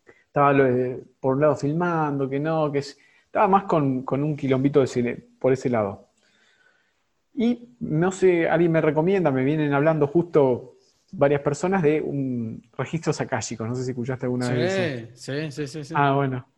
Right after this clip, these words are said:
Speaker 1: Bueno, registros akáshicos, digo,
Speaker 2: Pero,
Speaker 1: bueno.
Speaker 2: pará, pará.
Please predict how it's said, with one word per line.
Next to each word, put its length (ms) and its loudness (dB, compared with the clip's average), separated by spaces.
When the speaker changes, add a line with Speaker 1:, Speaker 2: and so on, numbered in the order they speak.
Speaker 1:
Bueno, 260 2
registros 400 -2
akáshicos, 500 0
digo, 180 2
Speaker 2:
Pero, 220 2
Speaker 1:
bueno. 20 -2
Speaker 2:
pará, 160 0
pará. 300 -6